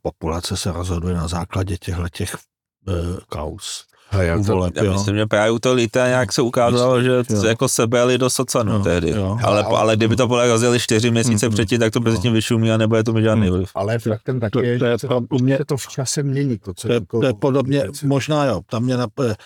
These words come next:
Speaker 1: to, jednak si myslím, že to je podobně jako s tou porodností, že prostě ty, ty, ty mohutnější proudy jsou důležitější, jo, než to, jestli je očkování, nebo to, ale, ale to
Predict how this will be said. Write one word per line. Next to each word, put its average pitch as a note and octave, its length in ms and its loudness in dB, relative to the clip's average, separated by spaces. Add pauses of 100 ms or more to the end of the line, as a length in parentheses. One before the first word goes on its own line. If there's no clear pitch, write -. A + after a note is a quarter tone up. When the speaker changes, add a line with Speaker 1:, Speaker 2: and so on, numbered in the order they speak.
(120)
Speaker 1:
to, B2 120 -4 (220)
jednak A#2 280 -2
si - 120 -6
myslím, A#2+ 220 -4
že A#2 40 -6
to A#2+ 100 -2
je A#2 140 0
podobně A2 340 -2
jako A2 180 -4
s - 60 -8
tou B2 120 -2
porodností, F#2 720 -6
že A2 120 -4 (100)
prostě G#2 340 -6
ty, A2+ 120 -2 (240)
ty, C3 120 -2 (180)
ty C3+ 120 -2
mohutnější A#2 720 0
proudy A2+ 400 -2
jsou A#2+ 200 -2
důležitější, G2+ 840 -4
jo, G2 200 -2 (680)
než G#2 400 -2
to, G2+ 140 -2
jestli G2+ 260 -6
je F#2+ 100 -2
očkování, F#2 600 -4
nebo F#2 200 -4
to, F#2 160 -12
ale, A2 240 -2
ale A2+ 200 -2 (500)
to A2+ 100 -6